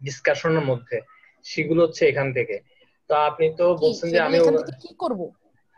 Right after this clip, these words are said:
Speaker 1: আপু, comments গুলো এখান থেকে আমরা select করে দিতে পারি যে এগুলোকে আমরা hold করব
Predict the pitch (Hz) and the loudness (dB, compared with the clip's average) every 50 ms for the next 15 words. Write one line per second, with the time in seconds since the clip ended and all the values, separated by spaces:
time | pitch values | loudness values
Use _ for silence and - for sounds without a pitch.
0 | _ _ _ - 131 151 190 190 - 185 170 185 196 190 175 208 214 214 202 208 | _ _ _ -6 -2 0 0 0 2 2 2 4 2 2 2 2 4 4 4 4
1 | 202 208 202 214 208 208 196 214 214 190 - - 175 185 190 - - 208 196 175 | 2 2 2 4 2 4 4 2 2 2 0 0 0 2 2 4 4 4 4 4
2 | 180 175 185 185 180 180 165 165 156 156 165 175 175 170 180 175 180 165 - - | 4 4 4 4 4 4 4 4 4 4 4 4 4 4 2 2 2 0 2 2
3 | 170 175 185 185 170 160 190 185 180 165 170 170 160 143 | 4 6 6 6 4 4 6 6 6 6 6 6 6 6